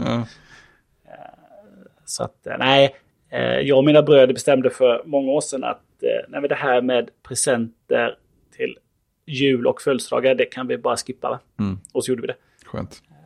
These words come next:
Speaker 2: Sen har jag någon gång gjort avsteg för det när man springer på någonting. Ja, men det här! Och då, men då får man mer skäll. Jaha.
Speaker 1: <laughs> Ja, precis.
Speaker 2: Nu måste jag ju köpa.
Speaker 1: <laughs> Ja, men precis. Hur ska jag reagera på det här?
Speaker 2: Ja.
Speaker 1: <laughs>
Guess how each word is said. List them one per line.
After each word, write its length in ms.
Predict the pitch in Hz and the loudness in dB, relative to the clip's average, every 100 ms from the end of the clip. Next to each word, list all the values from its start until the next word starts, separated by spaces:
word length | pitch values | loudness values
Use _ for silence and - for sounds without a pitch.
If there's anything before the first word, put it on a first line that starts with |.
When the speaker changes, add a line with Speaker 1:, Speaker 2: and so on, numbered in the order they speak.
| _ _ | _ _
Speaker 2:
Sen 240 | - 139 | -4 0
har 120 | 139 165 | 4 6
jag 160 | 143 | 6
någon 200 | 156 143 | 6 4
gång 160 | 131 127 | 4 0
gjort 120 | 120 | -2
avsteg 580 | - 127 143 139 120 104 | 0 2 2 0 -6 -6
för 80 | 131 | 0
det 120 | 147 | 0
när 60 | 131 | 0
man 100 | 127 | -4
springer 280 | - 127 | -6 -6
på 280 | 123 147 135 | -6 -4 -2
någonting. 500 | 120 127 120 117 117 - | 0 -2 -2 -6 -12 -8
Ja, 60 | |
men 80 | 147 | -6
det 80 | 135 - - | -6 -4 -4
här! 180 | 170 104 - - _ _ _ _ _ _ _ _ _ _ _ _ _ | -6 -8 -14 -20 _ _ _ _ _ _ _ _ _ _ _ _ _
Och 220 | - 127 - | -4 -4 -6
då, 360 | 139 127 127 123 | -4 2 2 0
men 120 | 131 | -2
då 80 | 147 | -2
får 140 | - | 0
man 120 | 165 | -2
mer 80 | 156 | 0
skäll. 420 | - - 113 160 - _ _ _ | -2 -4 -4 -4 -10 _ _ _
Jaha. 400 | 123 - - 185 - 156 | -2 -2 0 -2 -2 -4
Speaker 1:
<laughs> 220 | 208 165 | -2 0
Ja, 120 | - 156 170 165 | 0 0 0 0
precis. 460 | 165 156 170 156 | -2 -4 -8 -2
Speaker 2:
Nu 140 | 160 147 | 2 4
måste 300 | 135 - 277 | 4 2 2
jag 360 | 208 123 123 | 6 8 8
ju 60 | 190 | 6
köpa. 400 | 240 359 339 160 | 6 4 6 2
Speaker 1:
<laughs> 40 | - | 4
Ja, 140 | 190 | 4
men 100 | 190 | 4
precis. 160 | 175 170 | 4 4
Hur 60 | 240 | 4
ska 160 | - | 4
jag 100 | 170 | 4
reagera 280 | 170 185 165 | 6 6 4
på 80 | 147 | 4
det 80 | 202 | 4
här? 280 | - 120 - 175 180 156 190 | 4 2 0 0 0 0 0
Speaker 2:
Ja. 260 | 151 175 190 | 4 6 6
Speaker 1:
<laughs> 100 | - | 2